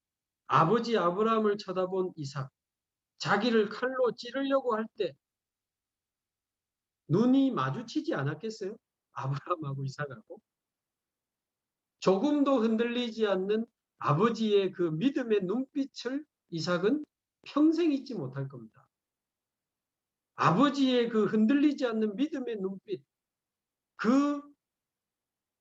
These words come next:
어려운 상황에서 조금도 흔들리지 않았던 아버지의 그 믿음의 말 한마디,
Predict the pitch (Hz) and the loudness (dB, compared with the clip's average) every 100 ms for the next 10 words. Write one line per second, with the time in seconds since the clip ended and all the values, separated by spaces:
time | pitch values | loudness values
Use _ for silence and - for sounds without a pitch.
0 | _ _ - 285 277 254 240 208 226 233 | _ _ -2 2 4 2 0 0 0 2
1 | 226 214 190 165 185 330 302 269 214 233 | 2 0 -2 -2 2 4 4 0 -4 -6
2 | 247 254 226 226 220 196 220 196 98 123 | -8 -10 -8 -6 -6 -6 -6 -6 -6 -8
3 | 175 254 247 233 196 185 170 226 320 285 | -6 -8 -6 -2 -2 -2 -4 -2 0 0
4 | 247 202 190 185 160 156 160 - | -2 -2 -2 -2 -4 -6 -6 -12